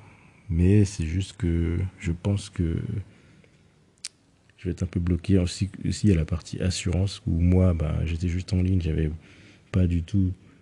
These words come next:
de prétention d'aller sur le physique, donc forcément, j'ai pas eu besoin de prendre une assurance pro. Et... Donc j'attends. Je vais, demain, du coup, je dois les recontacter pour en savoir plus.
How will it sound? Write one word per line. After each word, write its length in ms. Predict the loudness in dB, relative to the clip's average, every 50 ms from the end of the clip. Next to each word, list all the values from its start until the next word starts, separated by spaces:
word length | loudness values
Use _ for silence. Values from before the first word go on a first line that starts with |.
| _ _ -10 -4
de 60 | -4 -4
prétention 540 | -2 -4 -6 -4 -4 -6 -6 -4 -4 -2 -2
d'aller 280 | 0 0 0 -2 -2
sur 160 | -4 -4 -6
le 60 | -6 -6
physique, 340 | -6 -6 -4 -4 -4 -4 -4
donc 100 | -6 -8
forcément, 340 | -8 -10 -8 -4 -2 -2 -2
j'ai 120 | -2 -4
pas 140 | -4 -2 -2
eu 60 | -2
besoin 160 | -2 -2 -4
de 60 | -4
prendre 180 | -4 -4 -2 -2
une 60 | -2 -2
assurance 420 | -4 -6 -6 -4 -4 -4 -6 -6
pro. 380 | -10 -10 -6 -6 -4 -4 -4 -6
Et... 1160 | -8 -10 -12 -16 -20 _ -20 -20 _ _ _ -20 _ _ _ _ _ _ _ _ _ _ -8 -6
Donc 120 | -6 -2
j'attends. 340 | -2 -2 -2 -2 -6 -8 -8 -8
Je 140 | -6 -2 0 2
vais, 220 | 4 4 4 4
demain, 320 | 4 4 4 4 4 4
du 140 | 2 0 -4
coup, 160 | -8 -6 -6
je 60 | -6 -4
dois 120 | -2 -2
les 100 | -2 -2
recontacter 840 | 0 -2 -2 0 -2 -4 -4 -4 -6 -8 -8 -6 -4 -4 -2 -2 -4 -8 -12 _ _ _ _ _ _ _ _ _ _ _ _ -10
pour 140 | -8 -6
en 100 | -6 -6
savoir 320 | -6 -4 -4 -4 -4 -4 -6
plus. 420 | -10 -10 -8 -8 -8 -8 -12 -20